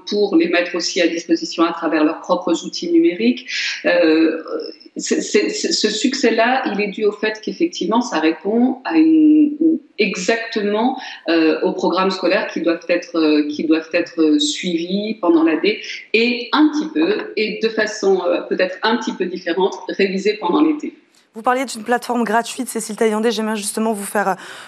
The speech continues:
Speaker 2: rebondir là-dessus. Euh, l'utilisation des outils numériques pour apprendre crée de fait, on l'a vu, hein, une fracture entre ceux qui y ont accès et ceux qui n'y ont pas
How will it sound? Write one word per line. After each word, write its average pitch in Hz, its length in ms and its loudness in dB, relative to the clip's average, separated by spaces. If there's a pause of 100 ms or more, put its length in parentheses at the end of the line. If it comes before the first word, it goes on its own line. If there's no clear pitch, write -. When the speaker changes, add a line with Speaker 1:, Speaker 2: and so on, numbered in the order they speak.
Speaker 2:
rebondir 240 440 2
là-dessus. 247 380 0 (300)
Euh, - 140 2
l'utilisation 262 640 0
des 233 220 -2
outils 247 200 -4
numériques 247 440 0
pour - 280 -6
apprendre 262 500 -4
crée - 580 -6
de 180 280 -6
fait, 254 360 -2
on 214 80 -6
l'a 208 140 2
vu, 214 220 -2
hein, 202 100 0 (300)
une 214 100 2
fracture 262 500 -2
entre 220 220 -6
ceux 240 160 -6
qui 220 200 -6
y 208 80 0
ont 269 100 2
accès 247 320 0
et 240 40 0
ceux 233 160 -6
qui - 180 -10
n'y 190 140 -4
ont 175 120 -8
pas 285 320 -2